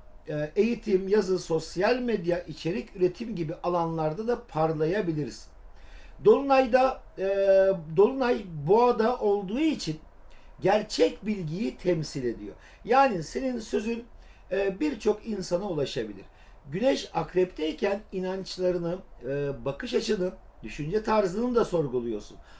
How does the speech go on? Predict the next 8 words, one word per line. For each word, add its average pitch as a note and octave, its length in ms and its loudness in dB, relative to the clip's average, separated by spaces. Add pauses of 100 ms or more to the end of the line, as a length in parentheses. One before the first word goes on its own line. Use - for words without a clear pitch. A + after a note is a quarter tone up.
(140)
Artık G#3+ 420 -4
"Bu G#3 100 -10
bana G#3+ 180 -4
hizmet F#3 460 -8 (200)
etmiyor." D3 600 -4
dediğin B2 380 -4
düşünceleri C#3 680 -2 (300)
bırakıyorsun. A#2 560 -2